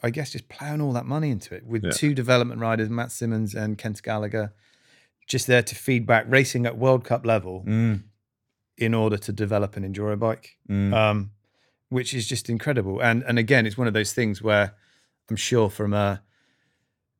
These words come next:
Speaker 1: a financial perspective, maybe doesn't make the most sense. But I mean, from a mountain bike nerd,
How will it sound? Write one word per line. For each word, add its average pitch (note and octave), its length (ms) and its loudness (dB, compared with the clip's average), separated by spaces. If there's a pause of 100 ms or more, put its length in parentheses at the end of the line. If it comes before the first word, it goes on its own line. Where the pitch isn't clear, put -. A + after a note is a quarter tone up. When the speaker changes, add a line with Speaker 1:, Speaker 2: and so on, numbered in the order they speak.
(180)
Speaker 1:
a - 60 -18
financial G#2+ 640 0 (400)
perspective, A2+ 680 -4
maybe G2+ 480 -2 (120)
doesn't G2 240 -6
make G2+ 140 -4
the G2+ 60 -10
most G2+ 240 -4
sense. - 480 -4 (320)
But A#2+ 140 2
I A2+ 60 0
mean, G#2+ 380 2 (120)
from A2 300 0
a G#2 320 2 (420)
mountain G#2 420 -2
bike G2+ 220 0 (360)
nerd, A2 500 2